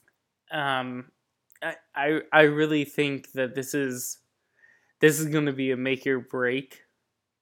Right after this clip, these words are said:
point, and we're gonna see a lot of what LaFleur is about against the Cowboys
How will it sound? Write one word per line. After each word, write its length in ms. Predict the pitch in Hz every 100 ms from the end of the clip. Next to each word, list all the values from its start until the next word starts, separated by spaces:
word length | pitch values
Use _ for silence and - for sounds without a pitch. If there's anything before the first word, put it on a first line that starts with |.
| -
point, 520 | 160 147 147 - - _ _ _ _ _ _ _ -
and 240 | 135 131
we're 140 | 139
gonna 220 | 131 131 127
see 260 | - 135
a 100 | 123
lot 540 | 117 123 120 123 127 -
of 600 | 131 127 120 120 123 - _ _ _ _ _ _
what 520 | 135 139 139 139 - -
LaFleur 760 | 139 131 - 139 123 117 117 117 _ _ -
is 160 | 139 135
about 520 | 127 139 123 117 - _ _ _ _ _ -
against 380 | 139 135 113 -
the 80 | 120
Cowboys 760 | - 120 113 120 113 113 -